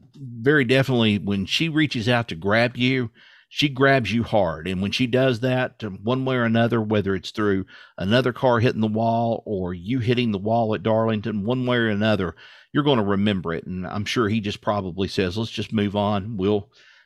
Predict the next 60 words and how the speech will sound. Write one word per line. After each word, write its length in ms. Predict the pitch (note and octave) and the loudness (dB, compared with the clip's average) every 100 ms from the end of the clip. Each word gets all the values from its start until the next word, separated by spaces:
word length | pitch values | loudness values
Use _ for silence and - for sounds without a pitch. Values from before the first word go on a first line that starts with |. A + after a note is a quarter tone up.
| _ | _
we'll 160 | A2 A2 | -2 0
deal 240 | A2 A#2 | 2 2
with 160 | - G#2+ | 2 2
it 80 | G2 | 2
later," 360 | G#2+ G2 F#2+ | 2 2 0
and 120 | F2+ | -2
everything. 520 | F2 E2 D#2+ F#2+ F2 E2+ | -4 -6 -6 -6 -4 -4
But 200 | F2+ - - | -6 -8 -10
it's, 440 | - D3 - - - | -8 -8 -8 -14 -8
it's 160 | B2 - | -8 -2
kinda 240 | D3 D3 | -4 0
tough 220 | - D#3 | 2 2
for 160 | - A#2+ | 2 0
him 220 | C#3+ A#2+ | 0 2
right 160 | F2+ - | 0 0
now 180 | F#2 F2+ | -4 -4
because 380 | F#2+ G2+ F#2+ - - - _ - | -2 0 -2 -6 -20 -20 _ -2
he 140 | E3+ | 0
was 160 | B3 G3+ | 0 -4
expected 500 | - C3+ C#3+ C#3 B2 | -2 -4 -2 -4 0
to 60 | |
have 180 | C3 C3+ | 0 0
a 40 | |
good 260 | A2+ C3+ G2+ | 0 0 2
run 360 | C3 E3 F2 F2 _ | 2 2 -2 -6 _
this 240 | G2+ G#2 | -2 -2
past 380 | - A2+ F#2 - | 0 -2 -2 -4
weekend. 420 | F#2 - F#2 F2 | -6 -4 -6 -4
He 100 | G#2 | -2
was 160 | B2 A2 | -2 -4
expected 440 | A2 - A#2+ - | -6 -2 -2 -2
to 60 | G2+ | -2
be 160 | A2+ A2+ | 0 0
one 320 | G#2 A2 B2 | 0 2 2
of 100 | A#2+ | 2
the, 240 | A#2+ A#2+ | 2 2
uh, 80 | A2 | 0
front 300 | - D3 G#2 | 2 0 2
runners 340 | G#2 G#2 A#2+ B2 | 2 2 0 -2
along 380 | A#2 C3 E3 | 0 0 0
with 120 | D3+ - | -2 0
Joey 220 | C#3+ D3+ | 2 2
Logano, 580 | C3 C#3 F3+ B2 G2+ A#2 - - - - | 2 2 2 2 2 -2 -8 -20 -18 -4
uh, 180 | G#2+ G2+ | -2 2
who 140 | B2+ | 0
could 140 | C3 - | -2 -4
possibly 400 | A2+ B2 - B2 | -4 -2 -4 -2
pull 240 | C3+ A#2+ | 0 2
off 160 | B2 C#3+ | 0 0
a 40 | |
win 320 | B2 D#3 E3 | 0 0 0
at 140 | A#2+ - | -2 -2
the, 240 | G#2 G#2+ | -4 -2
at 140 | G#2 G2+ | -4 -6
the 80 | - | -4
track. 400 | C#3 E3 C3 - | -2 -2 -6 -4
Too 160 | A#2 | -2
tough 240 | A2+ A#2+ - | 0 0 -2
to 80 | |
tame. 360 | A#2 C#3 D3+ | -2 -2 -4